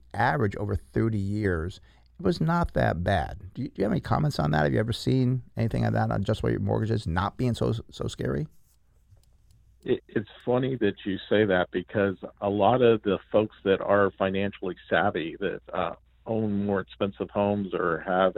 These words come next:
Speaker 2: a better insight into financing, often pick an adjustable rate mortgage
Speaker 1: Really?
Speaker 2: because of how long a, a mortgage actually lasts. It's not, very rarely do they ever go for thirty years.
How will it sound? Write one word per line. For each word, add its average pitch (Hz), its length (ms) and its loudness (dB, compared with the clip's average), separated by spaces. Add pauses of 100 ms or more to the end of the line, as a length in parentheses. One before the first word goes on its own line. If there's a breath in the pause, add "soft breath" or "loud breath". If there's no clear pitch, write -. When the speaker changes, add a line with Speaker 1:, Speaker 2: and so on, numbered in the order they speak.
(160)
Speaker 2:
a 87 400 -2 (480 loud breath)
better 104 420 4
insight 90 500 0
into 90 640 -4
financing, 95 640 -4 (220)
often - 440 0 (120)
pick 180 160 0 (400)
an 92 100 -4
adjustable 85 500 -6
rate 87 280 -6
mortgage 92 340 -12 (240)
Speaker 1:
Really? 135 180 2
Speaker 2:
because - 240 -4
of 95 140 0 (460 soft breath)
how 117 200 2
long 104 460 2
a, 95 180 0 (180)
a 110 80 -2
mortgage 104 380 0 (360)
actually 98 320 -4
lasts. 82 420 -6 (420)
It's - 240 -14
not, 98 300 -4 (1080 loud breath)
very 120 240 8
rarely 107 400 6
do 92 160 -2
they 92 160 2
ever 92 200 0
go 87 240 -2
for - 120 -4
thirty 73 320 -6
years. - 260 -14